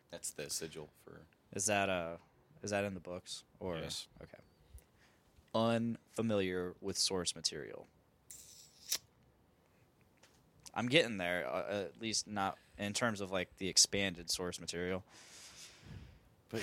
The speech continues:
Speaker 3: yeah, that Clegane bull, that was something.
Speaker 2: But we talked about that last
Speaker 3: Yeah.
Speaker 2: week, and this is episode six.
Speaker 1: I want to talk
Speaker 3: Episode
Speaker 1: about the
Speaker 3: six.
Speaker 1: imagery that was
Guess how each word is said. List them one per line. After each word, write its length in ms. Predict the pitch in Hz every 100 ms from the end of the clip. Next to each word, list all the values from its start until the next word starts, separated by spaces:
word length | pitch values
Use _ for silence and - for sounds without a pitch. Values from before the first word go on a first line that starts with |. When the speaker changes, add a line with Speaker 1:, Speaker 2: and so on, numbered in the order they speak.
| 107
Speaker 3:
yeah, 140 | 143 107
that 180 | 90 87 - -
Clegane 440 | 110 95 120 135
bull, 240 | 117 78 73
that 140 | 87
was 260 | 95 80 - _ _ _ _ -
something. 420 | - 104 - 67 - - 95
Speaker 2:
But 140 | -
we 100 | 92
talked 300 | 87 101 110
about 200 | 104 101
that 160 | 107 107
last 280 | 98 87 78
Speaker 3:
Yeah. 60 | 80
Speaker 2:
week, 80 | -
and 100 | 85
this 160 | 87
is 80 | -
episode 380 | 95 - - 104
six. 240 | - - 95
Speaker 1:
I 40 |
want 120 | 120
to 80 | 156
talk 80 | 170
Speaker 3:
Episode 100 | 139
Speaker 1:
about 100 | 120
the 60 | 104
Speaker 3:
six. 100 | 92
Speaker 1:
imagery 600 | 104 110 98 104 92 92 - 87
that 180 | 90 90
was 240 | 85 90